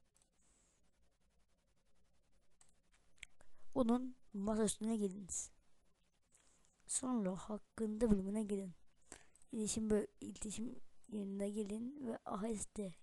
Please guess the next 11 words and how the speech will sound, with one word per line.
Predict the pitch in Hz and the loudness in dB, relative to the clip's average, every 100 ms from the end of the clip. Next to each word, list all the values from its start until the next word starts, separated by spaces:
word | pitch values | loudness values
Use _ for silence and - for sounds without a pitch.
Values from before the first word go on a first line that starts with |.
| - | -14
işte | - 208 | -4 0
bunu | 196 190 - - - - - _ _ - - - - - - - - - | 0 0 -8 -20 -20 -20 -20 _ _ -20 -20 -20 -20 -20 -20 -20 -16 0
kopyalayın | 247 240 220 196 190 214 240 | 4 4 4 2 2 0 -2
e-postasını | 220 208 - 180 202 165 185 208 226 - - - - - | -2 -2 0 0 -2 -4 -4 -4 -4 -10 -20 -20 -20 -10
ve | |
Face'ten | 226 254 208 - 220 | 0 2 2 0 -4
çıkın. | - - - - - - _ _ _ _ _ _ _ - - - - - - _ _ - _ - - - - - _ _ _ - - - - - - - - - - | -2 -4 -4 -12 -20 -20 _ _ _ _ _ _ _ -20 -20 -20 -20 -20 -20 _ _ -20 _ -20 -20 -20 -20 -20 _ _ _ -20 -20 -20 -20 -20 -20 -18 -12 -8 0
Sonra | 269 214 220 - - - - - | 2 4 0 -4 -16 -10 -10 -2
kendi | 214 220 247 | 0 2 4
e-postanızı | - 220 196 202 185 | 6 4 4 2 2
silin. | - 214 190 196 | 0 0 -4 -4